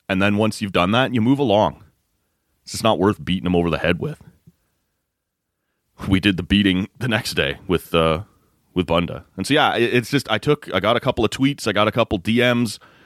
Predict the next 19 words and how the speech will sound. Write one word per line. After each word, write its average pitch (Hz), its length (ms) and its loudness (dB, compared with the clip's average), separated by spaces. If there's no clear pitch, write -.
uh, 90 260 4
from 92 240 -4
people 101 260 0
saying 101 360 2
either 95 240 0
that 85 100 2
I 78 60 2
took - 240 -2
it 107 80 -4
easy 120 260 0
on 107 220 2
Hoffley 98 560 2
or 82 240 2
that 76 140 -2
Hoffley 101 380 2
wasn't 87 360 0
honest 92 400 0
enough 98 500 0
or, 80 320 2